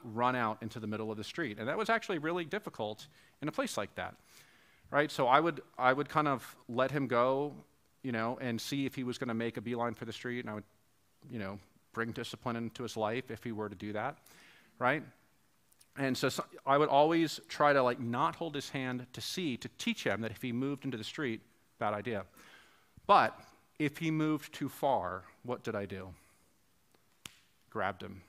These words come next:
I grabbed onto him and not let him go. And that's what this passage is telling us, isn't it, right? "Even there you, you will lead me. Not only will you lead me, not only will you tell me what to do,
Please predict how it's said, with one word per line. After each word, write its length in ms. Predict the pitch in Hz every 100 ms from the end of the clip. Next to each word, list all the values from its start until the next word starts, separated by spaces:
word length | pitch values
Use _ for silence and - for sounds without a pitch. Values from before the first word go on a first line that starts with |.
| _ _ _ _ _ -
I 80 |
grabbed 300 | 113 104 98
onto 240 | 107 98 110
him 120 | 110 -
and 100 | 113
not 180 | 110 113
let 140 | 110
him 120 | 113 110
go. 220 | 113 101 - - - - -
And 100 | 165
that's 140 | 240
what 80 | 180
this 240 | 190 - -
passage 400 | - 156 147 135
is 100 | 107
telling 320 | - 131 101 95
us, 100 | -
isn't 160 | 98 90
it, 100 | 98
right? 220 | 107 104 104 _ _ - _
"Even 300 | 160 170 156
there 200 | 151 147
you, 320 | 131 131 131 -
you 160 | 123 127
will 260 | 127 117
lead 260 | 120 185 196
me. 380 | 127 98 104 110
Not 160 | 139 180
only 200 | 233 247
will 140 | 247
you 160 | 240 233
lead 260 | 208 247 147
me, 120 | 113
not 160 | 143
only 180 | 208 220
will 140 | 196 190
you 100 | 185
tell 320 | - 202 220
me 160 | 156
what 220 | 135 143 -
to 80 |
do, 420 | 139 151 107 110